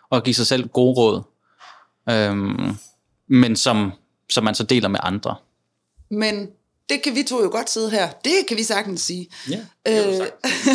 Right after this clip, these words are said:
Speaker 2: <laughs> præcis. Øh, men det ved jeg også, at det er ikke sagtens. Altså, når jeg sidder med nogen, som helt vildt gerne vil fortælle om, øh,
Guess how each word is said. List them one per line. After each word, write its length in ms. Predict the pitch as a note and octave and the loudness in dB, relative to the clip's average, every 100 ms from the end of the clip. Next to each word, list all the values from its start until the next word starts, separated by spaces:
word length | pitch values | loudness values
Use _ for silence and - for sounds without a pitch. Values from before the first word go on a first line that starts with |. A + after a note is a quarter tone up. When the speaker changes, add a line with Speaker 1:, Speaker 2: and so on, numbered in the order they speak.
| - | 4
Speaker 2:
<laughs> 260 | D4 E4 E4 | 2 2 4
præcis. 500 | B3 B3 B3+ C#4 - - - - - | 2 2 -2 -2 -4 -6 -6 -6 -2
Øh, 180 | B3+ A#3+ | 2 2
men 180 | A#3 B3 | 2 0
det 100 | D4+ | 0
ved 180 | C4+ F4+ | -2 0
jeg 80 | C4 G3+ A3 | 2 2 2
også, 140 | C4 - | -2 -4
at 100 | A3 | -4
det 120 | C4 | -2
er 240 | A3+ A#3+ C#4 | -2 -2 0
ikke 260 | F3+ F#3+ | -2 -2
sagtens. 640 | G3+ E3 - - E3 - - - | -6 -8 -12 -16 -16 -14 -12 -4
Altså, 260 | G3+ F#3+ | -4 -4
når 140 | G3 G3+ | -6 -4
jeg 220 | G#3 A#3+ | -4 -2
sidder 200 | B3 B3 | -2 -4
med 120 | G#3+ | -4
nogen, 240 | G3+ A3 A#3 | -4 -6 -6
som 240 | G3+ F3+ | -4 -4
helt 260 | G3+ A#3+ F#3+ | -6 -8 -6
vildt 180 | F#3 | -8
gerne 280 | - E3 F3+ | -6 -6 -6
vil 180 | F3+ E3 | -6 -8
fortælle 540 | E3+ F3 G3 E3+ D3+ | -8 -4 -4 -2 -6
om, 300 | - E3 E3 | -4 -4 -4
øh, 360 | E3 D#3 D3+ D3 | -4 -2 -2 -4